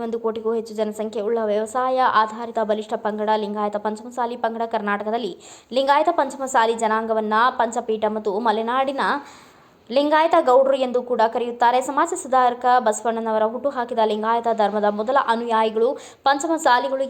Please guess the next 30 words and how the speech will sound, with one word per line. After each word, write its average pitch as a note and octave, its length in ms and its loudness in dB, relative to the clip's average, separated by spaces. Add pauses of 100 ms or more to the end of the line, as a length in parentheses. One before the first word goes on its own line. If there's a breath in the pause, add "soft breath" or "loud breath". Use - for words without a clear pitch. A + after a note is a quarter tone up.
ಎಂಬ A#3 120 0 (140)
ವಾದವೂ G#3 340 2 (120)
ಇದೆ. C4 120 4 (140)
ಹದಿನಾರು, A3+ 480 -2
ಹದಿನೆಂಟನೇ B3 480 -4
ಶತಮಾನದಲ್ಲಿ A3+ 600 -2 (420 loud breath)
ಈ - 20 4 (100)
ಪಂಚಮಸಾಲಿ C#4+ 680 2
ಮನೆತನದ A#3+ 480 -2
ಕಿತ್ತೂರು A3+ 360 0
ರಾಣಿ G#3 260 2
ಚೆನ್ನಮ್ಮನ A#3+ 360 -4 (320)
ಭಾರತದ B3+ 460 2
ಮೊದಲ A3 280 0
ಸ್ವತಂತ್ರ A3 380 -2 (100)
ಕಹಳೆ G#3+ 220 2 (140)
ಊದಿ A3+ 180 -4 (380 loud breath)
ಬ್ರಿಟಿಷರ D#4 440 2
ವಿರುದ್ಧ C4+ 220 4 (160)
ಯುದ್ಧ A#3 260 -4
ಮಾಡಿ A3 280 0
ಗೆದ್ದ G#3 260 2
ವೀರ C4 260 2
ಮಹಿಳೆ A3 300 -2
ಎನ್ನುತ್ತಾರೆ A3 460 0
ಇತಿಹಾಸ A#3+ 300 -14 (120)
ತಜ್ಞರು. B3 280 -6 (360 loud breath)
ರಾಜ್ಯದ D#4+ 340 4
ಬಹುಸಂಖ್ಯಾತರಾದ B3 840 2
ಲಿಂಗಾಯತ A3 380 -2